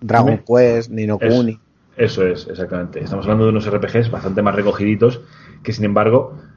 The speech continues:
Speaker 2: eh, lo apuestan todo, pues evidentemente a lo que, a lo que puedes crear, digamos, sin, sin dinero y, y es, pues básicamente una historia maravillosa con un mundo increíble, con un mundo súper bien cohesionado, con tensiones políticas, países, el mundo evoluciona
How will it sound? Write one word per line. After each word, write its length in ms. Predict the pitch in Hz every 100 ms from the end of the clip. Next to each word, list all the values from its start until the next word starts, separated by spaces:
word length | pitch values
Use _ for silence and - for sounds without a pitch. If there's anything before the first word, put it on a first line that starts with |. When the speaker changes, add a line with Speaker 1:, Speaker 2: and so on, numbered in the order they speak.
| _
Speaker 2:
eh, 180 | 110 110
lo 120 | 107
apuestan 440 | 98 113 113 110
todo, 360 | 107 113 131 -
pues 180 | - 95
evidentemente 460 | 98 101 104 104 123
a 40 |
lo 140 | 117
que, 320 | 110 95 90 - _ _ _ _ _
a 60 | 113
lo 140 | 110
que 140 | 107 101
puedes 520 | - _ 113 113 110
crear, 260 | 113 110
digamos, 400 | 107 107 110 127
sin, 440 | - 104 101 95 - _ - - -
sin 320 | - 117 107
dinero 400 | 101 104 117 98
y, 280 | 95 98 98
y 140 | 101 98
es, 160 | - 110 101 92 -
pues 160 | 85
básicamente 480 | 85 92 92 101 98
una 120 | 101
historia 380 | 95 - 107 101
maravillosa 920 | 104 98 92 90 92 98 113 110 - - _ _ _ _ _ _ _
con 200 | 104 104
un 240 | 107 104
mundo 640 | 107 113 110 101 80 - _
increíble, 560 | 113 107 98 98 101 120
con 120 | 101
un 80 | 101
mundo 140 | 104
súper 240 | 107 101 98
bien 140 | 98
cohesionado, 540 | 98 - 98 98 98
con 360 | 95 92 90 87
tensiones 380 | 90 87 92 90
políticas, 480 | 98 92 92 95 92
países, 500 | 87 92 92 101 92
el 120 | 95
mundo 180 | 95 92
evoluciona 640 | 95 92 - 104 101 98